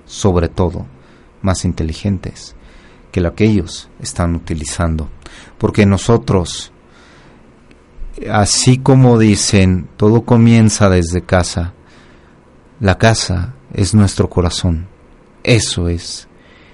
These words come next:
y desde ahí cu-, estamos cambiando, desde ahí estamos generando cambios, porque como te dice el universo, ¿quieres ayuda-, ayudar al mundo? ¿Quieres cambiar el mundo? ¿Quieres ser el superhéroe?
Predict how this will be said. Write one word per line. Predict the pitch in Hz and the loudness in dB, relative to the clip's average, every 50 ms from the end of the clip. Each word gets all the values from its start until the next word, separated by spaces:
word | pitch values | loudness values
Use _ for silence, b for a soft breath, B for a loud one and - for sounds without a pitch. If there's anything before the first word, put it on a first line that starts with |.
| b b b b _ _ _ _ | b b b b _ _ _ _
y | - 113 | 0 2
desde | 98 95 87 87 92 90 | 4 4 2 2 2 2
ahí | 90 95 104 113 117 - - - _ _ _ _ _ _ _ | 4 4 2 0 -2 -8 -14 -20 _ _ _ _ _ _ _
cu-, | - - - | -10 -8 -6
estamos | - 101 - - 104 98 101 101 95 - | -6 -6 -2 2 2 4 4 4 2 2
cambiando, | - 92 87 87 92 95 98 98 92 85 80 92 - - _ - | 0 0 2 4 4 4 2 2 2 0 -2 -6 -10 -16 _ -2
desde | 101 101 90 87 95 95 | 0 0 2 2 2 4
ahí | 92 101 107 | 4 4 4
estamos | 107 104 - 110 110 107 104 - | 2 2 2 2 4 4 2 2
generando | - 104 92 90 90 98 104 107 104 101 - - | 2 2 2 4 4 4 4 4 2 2 0 0
cambios, | 104 107 104 98 82 82 87 - - - - - b b b b b b b b b b b b b _ | 0 0 0 0 -2 -6 -10 -12 -12 -12 -12 -14 b b b b b b b b b b b b b _
porque | - 104 101 95 - - 107 101 101 98 98 98 98 92 - - - - _ _ _ _ | -2 -2 -2 -2 0 0 2 2 4 2 2 2 0 -2 -4 -10 -18 -20 _ _ _ _
como | - 107 104 101 98 | 0 2 4 4 2
te | - - 101 | 2 2 2
dice | 104 117 113 - 131 | 2 2 0 2 2
el | 120 110 | 2 4
universo, | 107 101 98 92 92 104 104 104 - - 98 87 87 92 b b b b b b b b b b b b _ | 4 4 2 2 2 0 0 -2 -4 -6 -8 -8 -8 -10 b b b b b b b b b b b b _
¿quieres | - 127 135 143 135 135 | -2 0 0 0 2 0
ayuda-, | 123 117 113 107 104 104 107 - - | 0 0 0 2 2 2 0 0 0
ayudar | 110 104 101 101 98 104 104 104 | -4 -2 -2 0 2 2 2 2
al | 101 98 98 | 2 2 2
mundo? | 98 101 101 101 101 104 104 - | 2 2 2 2 2 0 0 0
¿Quieres | - 135 135 135 135 | 2 2 2 2 2
cambiar | 135 123 110 104 104 117 113 107 131 143 151 156 165 | 2 0 0 2 2 0 0 0 0 2 2 4 4
el | 156 135 127 | 6 6 6
mundo? | 131 131 127 120 117 117 113 117 120 135 139 135 B B B B B B B _ | 6 6 6 6 6 6 6 4 4 2 0 -4 B B B B B B B _
¿Quieres | - 120 131 147 139 139 | -2 0 2 2 0 2
ser | - 131 135 147 | 4 4 6 6
el | 156 151 127 | 6 4 2
superhéroe? | 131 - 120 - - 120 110 110 110 110 107 110 113 117 110 | 0 -4 -4 0 2 4 4 6 4 4 4 2 2 0 -2